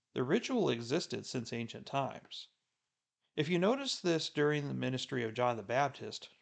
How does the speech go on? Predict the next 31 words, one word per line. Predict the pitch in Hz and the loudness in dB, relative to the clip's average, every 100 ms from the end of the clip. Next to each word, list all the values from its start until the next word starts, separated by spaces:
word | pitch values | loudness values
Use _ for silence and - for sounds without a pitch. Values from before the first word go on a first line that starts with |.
| _ _ | _ _
no | 151 147 | 0 2
one | 254 294 | 2 0
seems | - 208 202 185 | -2 0 0 -2
shocked | - - - 139 143 - - - - _ _ | -6 -6 0 2 2 0 -10 -18 -18 _ _
at | 123 117 | 0 2
what | 123 123 | 0 -2
he's | 120 107 | -6 -4
doing. | 117 139 92 - _ _ _ _ _ _ _ _ _ _ _ _ _ _ | -4 -4 -8 -18 _ _ _ _ _ _ _ _ _ _ _ _ _ _
They | 127 | -4
certainly | 127 190 175 165 | 2 4 4 2
had | 147 139 | 2 4
issues | 147 - 143 127 | 2 2 0 0
with | 120 - _ | -2 -4 _
why | 120 113 151 240 | -4 0 4 2
he | 202 139 | 2 0
was | 120 117 | -2 -4
doing | 113 107 104 | -4 -6 -6
it, | 107 - - _ _ - | -8 -10 -16 _ _ 0
but | 127 131 | 0 0
the | 123 | -2
concept | 160 240 294 - | 2 2 0 2
of | 196 127 | 0 2
baptism | 131 165 - 135 127 120 | 2 0 0 0 0 -2
was | 113 113 | -6 -8
not | 123 147 - 123 | -4 -4 -4 -8
new | 123 110 92 - _ | -6 -6 -8 -14 _
to | - 123 | -2 -2
the | 110 | -2
people | 127 117 110 | -4 -4 -4
of | 107 | -4
Israel. | 113 104 95 - | -4 -6 -10 -14